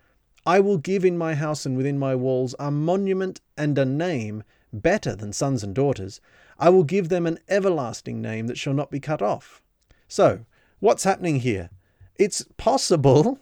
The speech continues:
it's possible that that passage in Isaiah fifty-six is the reason the Ethiopian eunuch has travelled to Jerusalem to worship. He's looking for that kind of acceptance, and,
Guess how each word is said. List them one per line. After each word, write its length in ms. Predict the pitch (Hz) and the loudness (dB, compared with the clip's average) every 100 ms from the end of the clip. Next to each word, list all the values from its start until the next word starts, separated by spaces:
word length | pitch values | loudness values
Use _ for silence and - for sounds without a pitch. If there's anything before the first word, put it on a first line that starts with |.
| _ _ _ | _ _ _
it's 200 | 196 208 | 2 2
possible 520 | - 226 - 185 180 | 0 0 2 4 4
that 220 | 170 185 - | 4 0 0
that 260 | 196 214 | 0 0
passage 420 | - 180 180 170 | 0 0 2 0
in 120 | 156 160 | 2 2
Isaiah 560 | 156 147 170 170 151 | 2 4 4 4 2
fifty-six 1120 | 139 165 - 131 127 - 262 285 - - - - _ _ _ _ | 2 0 0 -4 -4 -4 -2 -2 -4 -12 -14 -14 _ _ _ _
is 240 | 170 180 156 | 2 2 6
the 160 | 196 | 6
reason 540 | 196 190 214 240 196 175 | 6 4 2 2 2 2
the 160 | 147 | 2
Ethiopian 500 | 143 135 131 123 131 | 0 0 -2 -2 -2
eunuch 260 | 123 123 117 | 0 -2 -2
has 140 | 131 | -4
travelled 400 | - 135 113 117 | -2 -2 -2 -2
to 80 | 107 | -4
Jerusalem 560 | 113 120 117 110 123 110 | -4 -2 -4 -4 -6 -4
to 120 | 123 | -4
worship. 360 | 117 110 120 127 | -4 -4 -6 -4
He's 200 | 170 151 | -4 0
looking 640 | 170 214 - 127 117 135 - _ _ | 0 -2 -2 -6 -4 -6 -10 _ _
for 200 | _ 147 | _ -2
that 240 | 139 175 - | 0 -2 -4
kind 400 | 165 160 160 135 | -6 -4 -2 0
of 160 | 131 | -2
acceptance, 840 | 127 - 175 175 - 104 - - - _ _ _ _ | -2 -4 -6 -6 -8 -12 -12 -18 -20 _ _ _ _
and, 380 | 143 139 135 131 | 0 2 2 -2